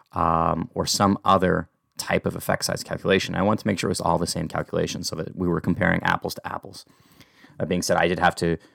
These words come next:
make an exception for two studies that did not include their raw data. Now, while I was going through the raw data for the, um, studies on the Fontes Pinnell website, they're all done, by the way, by the Center of Research, um, Policy and Education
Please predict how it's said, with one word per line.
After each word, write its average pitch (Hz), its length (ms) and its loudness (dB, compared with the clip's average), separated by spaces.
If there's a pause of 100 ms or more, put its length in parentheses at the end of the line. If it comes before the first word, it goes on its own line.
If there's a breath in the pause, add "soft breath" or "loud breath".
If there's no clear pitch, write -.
(140 soft breath)
make 95 180 4
an 92 60 4
exception 90 420 -2
for 85 140 -4
two 95 160 0
studies 85 340 0
that 85 120 -6
did 87 80 -8
not 85 160 -4
include - 220 -8
their 90 80 -8
raw - 160 -6
data. - 340 0 (1400 soft breath)
Now, 101 140 8
while 107 100 10
I 101 40 8
was 98 120 4
going 135 340 8
through 92 500 4 (280)
the 90 120 0
raw 85 220 6
data 80 320 6
for 82 540 0 (240)
the, 80 500 0 (480)
um, 78 260 0
studies 87 300 2
on 82 80 2
the 80 80 0
Fontes 82 320 0
Pinnell 85 320 2
website, 78 280 0
they're 87 140 4
all 107 80 8
done, 87 200 2
by 78 120 4
the 78 140 4
way, 80 160 2
by 80 220 -4
the 78 180 -2
Center 85 400 0
of 78 140 -2
Research, 82 500 0 (480 soft breath)
um, 76 320 0
Policy 78 400 4
and 76 100 -2
Education 80 640 -2